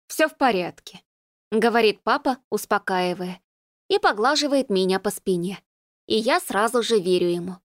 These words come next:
что все хорошо, и что слезы дурацкие совсем и ненужные. «Прости меня», — произносит он и обнимает крепче,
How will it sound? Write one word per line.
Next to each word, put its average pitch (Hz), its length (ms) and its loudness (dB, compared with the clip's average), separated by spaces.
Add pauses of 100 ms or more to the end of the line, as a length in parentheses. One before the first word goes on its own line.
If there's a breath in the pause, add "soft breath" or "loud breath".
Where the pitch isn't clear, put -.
(300)
что - 220 -2
все 320 220 -2
хорошо, 247 540 -2 (340)
и - 120 0
что - 220 0
слезы 277 360 2
дурацкие 240 580 0
совсем 185 560 -4
и 330 120 0
ненужные. 175 680 -2 (680)
«Прости 208 540 0
меня», — 185 360 -10 (420)
произносит 220 680 2
он 302 180 0
и - 160 0
обнимает 196 560 0
крепче, 185 540 -4